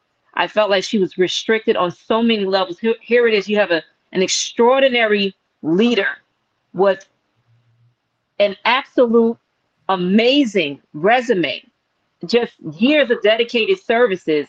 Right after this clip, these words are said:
and just her work is so impeccable. How dare you not allow this person to go out there and show what she's made of and, and try to restructure, you know, N Y P D to make it better.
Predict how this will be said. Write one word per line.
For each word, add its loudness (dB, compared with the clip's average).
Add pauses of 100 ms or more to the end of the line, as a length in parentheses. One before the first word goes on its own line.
(100)
and -4
just -2 (280)
her 0
work 0
is -2
so 0
impeccable. -4 (800)
How -2
dare 0
you -2
not 0
allow 2
this -4
person -2 (840)
to 0 (1080)
go 2
out 0
there 2
and -2
show 0
what 0
she's -2
made 0
of -2 (160)
and, -4
and -4
try 0
to -4 (380)
restructure, -2 (720)
you 0
know, 0
N -2
Y 0
P -4
D -2
to 0
make -2
it -6
better. 0